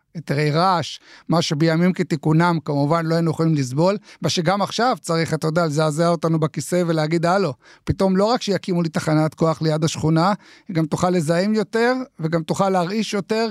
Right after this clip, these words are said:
כי אחרת לא יהיה לי חשמל בשקע, למה אני ולא אחרים?" זה באמת לא חוק, כמו שאמרתי קודם, על חוק ההסדרים, ושאתה אמרת שזה דומה, זה לא משהו שאנחנו צריכים להשלים איתו,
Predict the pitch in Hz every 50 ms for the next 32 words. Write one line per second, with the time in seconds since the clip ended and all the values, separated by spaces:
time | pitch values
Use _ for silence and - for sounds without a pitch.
0 | - - - 202 208 214 208 175 - - 196 190 190 - 180 180 185 180 180 170
1 | - 156 - - 180 175 180 165 160 - - 196 202 - 233 247 240 - _ _
2 | - - - - - - - 156 180 196 196 190 180 180 190 190 160 165 180 170
3 | 170 180 180 170 - 160 147 151 190 233 269 277 254 - _ - - - _ _
4 | - 123 143 156 147 165 160 165 175 180 202 226 220 - 185 185 202 202 185 -
5 | 92 98 - 202 202 185 - _ - - 180 180 165 - 175 175 185 170 - 175
6 | 160 190 196 180 180 165 151 - 175 170 - 190 175 165 156 147 156 160 175 180
7 | 170 - _ _ _ _ - 175 160 - 160 147 147 - 165 175 180 175 160 160
8 | 151 165 143 - 156 139 151 147 143 151 175 208 220 214 208 - - - - -
9 | - _ _ - 147 180 214 240 254 233 170 - 175 - 185 160 - 175 156 -
10 | - 185 180 170 165 156 139 - - 156 165 180 185 185 180 - 233 254 269